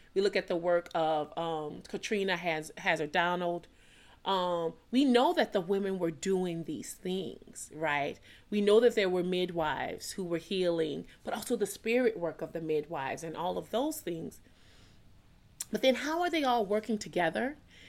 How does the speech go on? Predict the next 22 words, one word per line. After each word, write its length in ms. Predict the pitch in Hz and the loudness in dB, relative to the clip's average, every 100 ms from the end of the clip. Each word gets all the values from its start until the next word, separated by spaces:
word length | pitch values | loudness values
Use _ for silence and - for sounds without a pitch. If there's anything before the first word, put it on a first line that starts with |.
| - - | -20 -8
How 180 | - 254 | 2 2
did 140 | 254 | 4
they 140 | 262 214 | 4 4
also 400 | 190 226 233 285 | 4 4 4 0
work 320 | 254 202 202 202 | 2 2 2 2
in 120 | 196 | 2
that 180 | 170 - | 0 0
sort 160 | 190 | -2
of 100 | 180 - | -2 -4
interstitial 680 | 208 214 - 220 202 220 | -4 -4 -4 -4 0 -2
place 440 | 208 226 196 208 170 | -2 -2 0 -2 0
where 220 | 175 175 | 2 2
a 80 | 190 | -2
lot 220 | 185 226 | -6 -8
of 100 | 240 | -4
these 200 | 226 190 | -4 0
women 340 | 185 190 180 | 0 -2 -4
were 340 | 160 156 151 151 - - - | -2 -2 -2 -6 -14 -20 -8
leaders 320 | 175 185 170 | -4 -2 0
of 80 | 156 | -2
their 140 | 156 | -4
churches? 580 | - 185 185 - - - | -4 -4 -4 -8 -12 -20